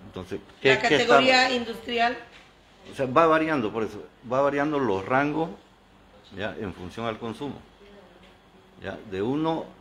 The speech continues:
Speaker 1: a diez metros cúbicos se paga cinco bolivianos. De once a catorce se paga seis bolivianos. De catorce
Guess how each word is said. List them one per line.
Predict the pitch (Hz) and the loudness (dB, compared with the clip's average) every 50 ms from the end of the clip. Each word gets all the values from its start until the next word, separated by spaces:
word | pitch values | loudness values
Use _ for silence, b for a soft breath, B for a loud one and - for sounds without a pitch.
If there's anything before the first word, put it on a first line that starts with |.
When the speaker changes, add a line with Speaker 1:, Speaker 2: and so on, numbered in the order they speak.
| - - - | -20 -14 -8
Speaker 1:
a | 104 104 | -6 -6
diez | 101 101 117 123 131 139 139 139 | -4 -4 -2 0 0 0 0 0
metros | 143 131 127 - 131 123 - - | -2 -4 -4 -6 -8 -8 -8 -6
cúbicos | 131 127 131 127 123 135 139 143 156 - - - - - | -6 -4 -4 -6 -6 -8 -10 -10 -12 -14 -18 -20 -20 -20
se | - 90 | -20 -12
paga | - 101 98 95 | -8 -6 -4 -4
cinco | 92 - 107 101 - 101 | -6 -8 -10 -12 -10 -8
bolivianos. | 104 107 107 104 90 90 - - - - - - - - - - - - - - - - - - - - - - - - - 85 | -8 -6 -6 -8 -8 -10 -14 -18 -20 -20 -20 -20 -20 -20 -20 -20 -20 -20 -20 -20 -20 -20 -20 -20 -20 -20 -20 -20 -20 -20 -18 -12
De | 95 98 98 | -8 -6 -2
once | 110 120 131 139 139 131 131 139 - - - - | 0 0 0 -2 -4 -6 -8 -10 -10 -12 -14 -14
a | - 92 | -14 -14
catorce | - - - - - 120 123 131 127 - - | -12 -12 -14 -10 -8 -6 -6 -6 -8 -10 -14
se | - - - - - - - | -16 -18 -20 -20 -20 -20 -16
paga | 92 95 92 - | -14 -14 -12 -12
seis | - 95 92 | -12 -10 -10
bolivianos. | 92 98 104 110 113 110 113 - - - - - - - - - - - - - - - - - - - - - - - - - - - - | -10 -8 -8 -8 -8 -8 -10 -12 -18 -20 -20 -20 -20 -20 -20 -20 -20 -20 -20 -20 -20 -20 -20 -20 -20 -20 -20 -20 -20 -20 -20 -20 -20 -20 -14
De | 95 98 92 | -12 -12 -10
catorce | - 101 95 - - - 139 135 143 139 - - 143 135 - | -8 -8 -8 -8 -6 -4 -4 -4 -4 -6 -8 -8 -8 -8 -10